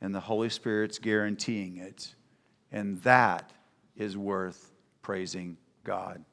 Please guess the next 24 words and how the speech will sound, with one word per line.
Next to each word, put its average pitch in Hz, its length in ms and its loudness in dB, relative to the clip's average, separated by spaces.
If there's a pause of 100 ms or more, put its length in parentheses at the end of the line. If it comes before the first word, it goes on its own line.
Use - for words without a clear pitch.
(160)
about. - 580 -14 (1120)
Father, 120 320 8
thank 131 300 4
you 113 200 2
for 107 720 0 (400)
this 110 240 0
word. 117 400 2
Thank 110 240 0
you 107 100 -2
for 104 220 0
this 98 400 -2 (460)
church. 139 400 6
Thank 110 280 0
you 107 120 -2
for 107 720 0
the 117 100 -2
Holy 113 220 2
Spirit 113 480 2 (460)
who 113 100 -2
sealed 123 400 4
us, - 420 -4 (300)
who 123 120 -2
marked 113 380 4
us. - 400 -6